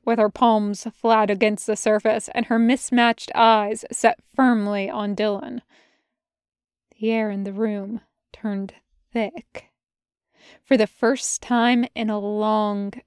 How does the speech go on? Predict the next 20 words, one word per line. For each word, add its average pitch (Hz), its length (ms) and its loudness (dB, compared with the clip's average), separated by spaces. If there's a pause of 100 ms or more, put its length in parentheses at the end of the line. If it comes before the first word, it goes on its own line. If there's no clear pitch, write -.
(140)
time, 208 560 -4 (580)
Dylan 262 420 2
almost 247 480 2
considered 233 600 0
backing 220 480 -2
off. 220 560 -2 (1600)
"You 208 320 -2
want 240 320 2 (120)
the 240 120 2
reds 196 560 -2 (160)
and 208 240 -2
blues," 202 800 -6 (320)
Kimball 196 440 -2
continued, 202 680 -4 (320)
the 247 80 6
desk 220 400 4 (160)
creaking. 226 680 -2 (1040)
"And 214 220 -4
I 233 260 4
want 233 520 2